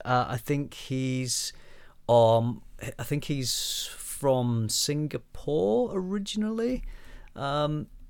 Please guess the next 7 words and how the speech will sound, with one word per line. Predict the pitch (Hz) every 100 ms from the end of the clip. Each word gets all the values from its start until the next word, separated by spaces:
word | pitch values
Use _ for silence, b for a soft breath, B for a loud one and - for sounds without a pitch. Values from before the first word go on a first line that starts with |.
| - 120
he | 139 147
was | 147 123 113 - -
in, | 156 160 156 151 147 147 143 143 -
um, | - 131 131 131 131 131 131 131
what | 151
was | 151 120
the, | 139